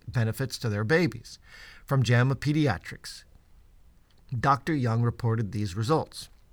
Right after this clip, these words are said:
Seventy-seven woman, women and children dyads were divided into two groups,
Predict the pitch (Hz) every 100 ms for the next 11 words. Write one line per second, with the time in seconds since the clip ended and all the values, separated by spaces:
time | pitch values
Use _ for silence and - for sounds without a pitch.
0 | - - - - - - - - 135 135
1 | 160 156 151 139 143 117 127 139 143 131
2 | - - - - 127 151 170 143 - 139
3 | 143 139 120 117 117 87 101 123 104 110
4 | 110 110 104 85 - 131 117 110 87 -
5 | -